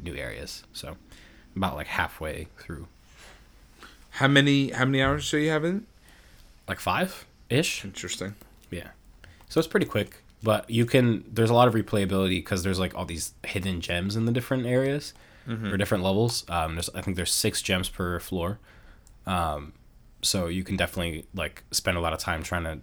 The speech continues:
Speaker 1: f-, hunt for those, or you can just look up a walkthrough if you really want to. But I haven't tried the multiplayer aspect yet, which I'm assuming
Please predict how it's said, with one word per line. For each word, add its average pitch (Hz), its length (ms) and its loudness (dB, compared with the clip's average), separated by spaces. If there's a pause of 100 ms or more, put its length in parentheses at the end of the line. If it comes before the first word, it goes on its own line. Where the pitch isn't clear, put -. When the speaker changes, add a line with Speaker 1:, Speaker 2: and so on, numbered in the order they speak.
(260)
Speaker 1:
f-, - 200 -16 (180)
hunt 87 200 -6
for 90 140 -4
those, 85 320 -2 (100)
or 85 140 -6
you 78 40 -4
can 80 80 -8
just 82 180 -6
look 80 100 -6
up - 100 -10
a - 60 -8
walkthrough 80 340 -4
if - 120 -10
you 80 40 -10
really 80 140 -8
want 78 200 -8
to. 87 160 -8 (540)
But 87 240 0
I 104 60 4
haven't 120 160 6
tried 131 180 6
the 113 60 4
multiplayer 101 460 0
aspect 82 420 -6
yet, 82 240 -8
which 90 160 -10
I'm 90 80 -4
assuming 87 480 -4